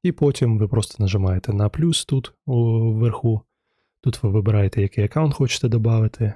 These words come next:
е, наприклад, е, ваш, е, personal, особливий аккаунт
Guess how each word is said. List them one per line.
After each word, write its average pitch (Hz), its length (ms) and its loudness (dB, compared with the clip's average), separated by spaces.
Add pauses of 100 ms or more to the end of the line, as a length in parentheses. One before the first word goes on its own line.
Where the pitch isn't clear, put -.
(340)
е, 101 100 0
наприклад, 98 500 0 (120)
е, 95 420 0 (460)
ваш, 95 380 -2
е, 110 280 -4 (100)
personal, 120 600 0 (160)
особливий 107 520 2
аккаунт 101 520 0